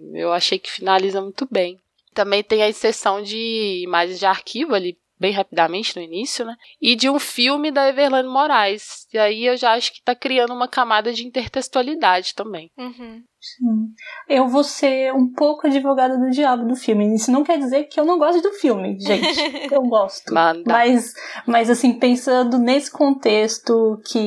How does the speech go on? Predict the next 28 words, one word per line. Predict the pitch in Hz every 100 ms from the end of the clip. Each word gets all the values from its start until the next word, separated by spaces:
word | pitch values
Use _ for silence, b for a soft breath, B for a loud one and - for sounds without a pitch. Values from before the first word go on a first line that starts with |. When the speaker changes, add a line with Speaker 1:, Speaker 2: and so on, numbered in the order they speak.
| 208
Speaker 3:
ele | 202 202
tá | 202 214
no | 214
Oscar. | - - -
É | 220
óbvio | 220 233 233 240
que | 254
ele | 220
não | 233
foi | 233 214
feito | 214 202
pro | -
Oscar. | 208 185 - - - B B
Mas | 208 208 208 -
eu | - 214
acho | 226 240 247
ele | 262
um | 254 _
pouquinho | - 302 302 - 330 359 370 370 359 _ _ _
pou-, | - 277 302
é, | - 233
ele, | - 240 -
ele | 247 247
falta, | - 277 285 -
ele | 247
é | 277
pouco | 269 _ 320 330 339
ilustrativo. | 311 302 311 - - 214 180 190